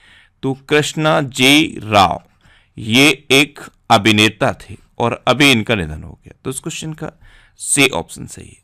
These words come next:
आपने केजीएफ़ मूवी देखी होगी, केजीएफ़ में जो ब्लाइंड व्यक्ति का किरदार निभाया था वो कृष्णा जी राव नहीं निभाया था, ये थे कृष्णा जी राव। ये एक प्रसिद्ध कन्नड़ अभिनेता थे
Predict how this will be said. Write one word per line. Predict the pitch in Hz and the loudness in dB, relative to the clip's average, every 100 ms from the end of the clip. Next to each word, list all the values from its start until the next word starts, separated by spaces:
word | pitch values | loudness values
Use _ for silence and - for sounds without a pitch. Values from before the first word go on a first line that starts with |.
| _ - | _ 2
आपने | 120 - 147 | 2 2 -4
केजीएफ़ | 147 _ _ 135 131 127 151 151 139 | -6 _ _ 2 2 2 2 2 2
मूवी | 147 139 139 | -2 0 -2
देखी | 110 92 - | -2 -6 -8
होगी, | 82 - - _ _ _ _ _ _ _ | -14 -14 -20 _ _ _ _ _ _ _
केजीएफ़ | 131 139 147 165 165 165 | 2 4 4 0 0 -2
में | 165 | -2
जो | 160 135 | -2 -2
ब्लाइंड | 117 123 135 165 160 | 0 4 6 4 0
व्यक्ति | 143 143 - 165 | 0 0 -2 -8
का | 156 156 | -4 -6
किरदार | - 123 120 123 | 0 0 4 4
निभाया | 120 90 80 78 | 4 0 -2 -4
था | - - _ _ _ | -8 -20 _ _ _
वो | 127 156 | -8 -6
कृष्णा | - 151 143 151 151 | -4 -2 0 2 2
जी | 135 139 127 | 2 0 4
राव | 101 92 | 6 6
नहीं | 85 76 | 2 -2
निभाया | 73 71 69 | -6 -12 -16
था, | - - - _ _ _ _ | -18 -20 -20 _ _ _ _
ये | 98 110 127 | 0 2 2
थे | - 143 | 0 -6
कृष्णा | 143 _ - 151 151 143 139 | -6 _ -4 -2 -2 -2 -2
जी | 135 113 135 135 135 | -2 0 4 4 2
राव। | 107 101 82 - _ _ _ _ - | 0 0 0 -10 _ _ _ _ -10
ये | 98 110 147 - | -4 4 4 4
एक | 127 131 135 - _ | 2 2 0 -20 _
प्रसिद्ध | 147 139 170 156 151 - _ - | -4 0 -2 -2 -8 -10 _ 0
कन्नड़ | 143 147 151 - | 2 4 2 2
अभिनेता | 101 92 87 87 127 | 0 2 0 -2 -6
थे | - | -6